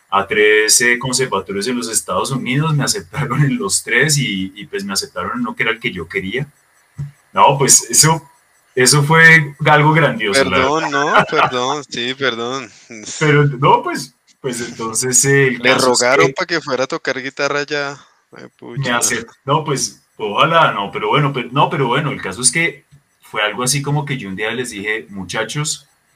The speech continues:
Speaker 1: me aceptaron por dar una maestría, me gané una beca también, me voy a hacer maestría a, a Nueva York", era que me iba yo.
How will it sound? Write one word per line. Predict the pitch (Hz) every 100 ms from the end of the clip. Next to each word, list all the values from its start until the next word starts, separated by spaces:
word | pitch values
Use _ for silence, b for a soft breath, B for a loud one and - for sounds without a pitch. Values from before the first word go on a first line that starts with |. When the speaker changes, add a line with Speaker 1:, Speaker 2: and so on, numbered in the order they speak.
| _ _ _ _ _ _
Speaker 1:
me | 107
aceptaron | 104 110 98 107 104 113 123
por | 143
dar | 110
una | 107 120
maestría, | 123 98 - 135 160 156
me | 131
gané | 104 101 98
una | 110 123
beca | 147 143 143
también, | 120 98 143 175 147
me | 117 98 95
voy | 95 95 95 101 104
a | 107
hacer | 101 107
maestría | - 110 92 - 87 85 85
a, | 90 95 92 73 69 _ - 78 78 -
a | 85
Nueva | 85 85 95
York", | 131 131
era | 95 92
que | 87
me | 98
iba | 87
yo. | 85